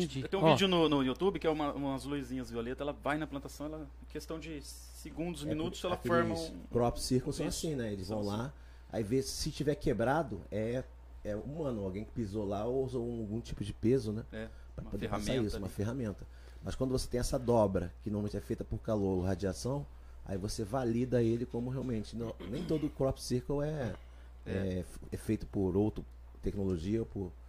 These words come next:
Speaker 3: tem f-, alguns que são falsos, né? Feitos
Speaker 2: Sim,
Speaker 3: por
Speaker 2: tem
Speaker 3: seres
Speaker 2: muito, né?
Speaker 3: humanos.
Speaker 2: Muito.
Speaker 3: O pessoal faz muito pra ganhar notoriedade, né?
Speaker 2: É.
Speaker 1: É isso aí. Gente, é, rapidinho, só falar pra Daisy. Nós não vo-, vamos voltar no, Daisy,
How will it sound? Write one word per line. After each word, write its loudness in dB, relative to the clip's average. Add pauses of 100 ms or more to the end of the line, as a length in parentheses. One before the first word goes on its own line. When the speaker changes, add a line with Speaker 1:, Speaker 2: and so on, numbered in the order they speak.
(340)
Speaker 3:
tem -4
f-, -10 (140)
alguns -2
que -8
são -4
falsos, 0
né? -4
Feitos -4 (100)
Speaker 2:
Sim, -4
Speaker 3:
por -6
Speaker 2:
tem -8
Speaker 3:
seres 0
Speaker 2:
muito, 6
né? 8
Speaker 3:
humanos. 2
Speaker 2:
Muito. -8 (600)
Speaker 3:
O -12
pessoal -2
faz -2
muito -4
pra 2
ganhar -2
notoriedade, -2
né? -8 (300)
Speaker 2:
É. -2
Speaker 1:
É 0
isso -4
aí. 0 (460)
Gente, 0 (480)
é, 4 (140)
rapidinho, 2
só 0
falar 6
pra 2
Daisy. 2 (160)
Nós -2
não -2
vo-, -2
vamos 4
voltar 6
no, 4 (300)
Daisy, 6